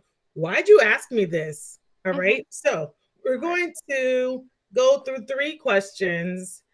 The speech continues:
Speaker 1: um, that you're probably gonna be like, <laughs> "Why'd you ask me this,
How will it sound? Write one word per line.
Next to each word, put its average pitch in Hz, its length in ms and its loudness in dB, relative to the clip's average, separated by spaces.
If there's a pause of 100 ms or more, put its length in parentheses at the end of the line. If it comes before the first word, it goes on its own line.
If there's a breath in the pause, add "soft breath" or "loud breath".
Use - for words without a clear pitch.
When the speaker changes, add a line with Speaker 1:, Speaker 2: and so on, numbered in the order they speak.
(400)
Speaker 1:
um, 190 440 -2
that 202 160 2
you're 220 180 4
probably 202 260 -2
gonna 190 180 0
be 196 100 0
like, 190 220 0
<laughs> - 20 -10
"Why'd 202 600 2
you 302 100 0
ask 240 300 2
me 220 120 4
this, 196 420 4